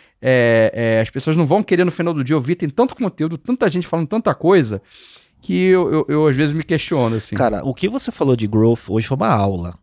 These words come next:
Speaker 2: Assim, se o Bruno tá aí, tudo, se a gente pegar esse trecho só e empacotar, isso é uma aula. Dá pra vender como um curso online, o que você falou.
Speaker 1: Eu tendo a subestimar, sabe?
Speaker 2: <laughs>
Speaker 1: É, eu, eu não sei, eu, eu tendo a, a um pouco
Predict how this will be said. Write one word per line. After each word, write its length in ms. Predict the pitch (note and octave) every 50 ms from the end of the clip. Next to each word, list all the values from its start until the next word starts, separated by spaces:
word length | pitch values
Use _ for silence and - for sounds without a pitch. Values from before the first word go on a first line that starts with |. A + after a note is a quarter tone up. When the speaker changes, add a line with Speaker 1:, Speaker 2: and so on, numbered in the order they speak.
| _ - _ -
Speaker 2:
Assim, 180 | - - F#2
se 140 | - - -
o 80 | F#2 F#2+
Bruno 280 | G2 G2 A#2 B2+ C3
tá 120 | A#2+ - G#2+
aí, 240 | F2+ F#2+ G#2+ A2 G#2+
tudo, 220 | - G#2 G#2 G2+
se 120 | - - -
a 40 | G#2
gente 220 | C3+ D#3+ - E3+
pegar 240 | - - C#3+ C3 B2+
esse 200 | C3 - - C#3
trecho 520 | - - - B2 C3+ D3+ D#3+ - - D3+
só 260 | - - - C#3 C3
e 60 | B2+ B2+
empacotar, 540 | C3 - B2+ B2 - - A#2 - - D3+
isso 160 | F3+ - - C4+
é 40 |
uma 100 | D4 D4
aula. 280 | B3 D3+ D3 C#3 A2+ A2+
Dá 80 | C3 -
pra 80 | E3
vender 480 | D#3+ G#3+ A3 G3+ D3+ D#3+ F3 F3 - _ _ _ _ _ _ _ _ _ _ _ _
como 160 | - D#3 C#3 C3+
um 40 |
curso 280 | C3+ - D3 C3+ - D3+
online, 480 | C3+ B2+ B2+ B2+ B2 A#2 A#2 A2+ A2 A2 A2+
o 80 | A2+ A2+
que 80 | -
você 180 | A2 G#2+ - -
falou. 300 | - - G#2 G2+ F#2+ F#2 -
Speaker 1:
Eu 80 | C#3 C#3
tendo 180 | - F#3+ G3 G3+
a 20 |
subestimar, 760 | - - F#3+ D#3+ F#3+ F#3 - - F#3+ D#3 C#3+ C3+ A#2+ A2+ D#3
sabe? 360 | D3 E3+ E3 D#3 - B2 A2 - - C#3+ C3
Speaker 2:
<laughs> 220 | - _ - B2+
Speaker 1:
É, 540 | A2+ B2+ B2+ B2+ B2+ B2+ A#2+ A#2+ A#2 A2+ G#2
eu, 80 | D#2+ A2 A#2 G#2 C2+ E2+
eu 60 | B2
não 80 | C#3+
sei, 220 | C3+ - E3+ C#3+ B2
eu, 80 | A2+ A#2
eu 200 | A#2 A#2+ - B2+
tendo 200 | - D3 C#3+ D3 C#3+
a, 340 | C3+ G#2+ - A#2 E2 D#2+
a 20 | A2+
um 80 | A#2
pouco 640 | A2+ - C3 B2+ - - C#3 C3 B2 A#2+ A2+ G#2 G2+